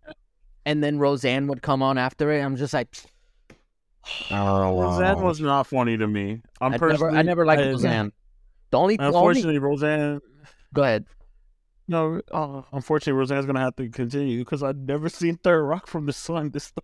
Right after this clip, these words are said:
Speaker 1: first time even seeing this picture. This shit's crazy
Speaker 3: Oh.
Speaker 1: to
Speaker 2: The
Speaker 1: me.
Speaker 2: only, the only way I would put Roseanne through is because of freaking John Goodman. I feel like he's the
Speaker 3: Yeah,
Speaker 2: only
Speaker 3: he's
Speaker 2: good thing from this show. <laughs>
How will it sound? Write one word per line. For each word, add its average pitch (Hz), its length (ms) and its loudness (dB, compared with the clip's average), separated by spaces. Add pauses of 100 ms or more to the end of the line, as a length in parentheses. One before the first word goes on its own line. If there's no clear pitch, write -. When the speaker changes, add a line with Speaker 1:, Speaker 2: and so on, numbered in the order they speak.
Speaker 1:
first 180 180 -2
time 160 140 -2
even 156 160 0
seeing 170 260 -2
this 139 160 -2 (140)
picture. 143 380 -4
This 135 160 -10
shit's 165 260 -4
crazy 160 480 0
Speaker 3:
Oh. 120 40 2
Speaker 1:
to 113 80 0
Speaker 2:
The 175 80 4
Speaker 1:
me. 165 60 6
Speaker 2:
only, 214 360 2
the 151 180 0
only 214 280 0
way 131 680 0 (220)
I 131 80 0
would 131 240 -6
put 160 200 0
Roseanne 131 800 -2
through 131 420 -2 (360)
is 113 180 -2
because 117 400 -4
of 110 140 -4
freaking 110 440 -4
John 117 500 0
Goodman. - 600 -6 (520)
I 113 100 0
feel 131 160 -2
like 120 160 -2
he's 160 220 -2
the 151 100 4
Speaker 3:
Yeah, - 100 0
Speaker 2:
only 202 360 2
Speaker 3:
he's 151 220 2
Speaker 2:
good 175 180 2 (160)
thing 131 460 0 (280)
from 180 420 2
this 160 200 2
show. 143 500 0
<laughs> 175 160 -8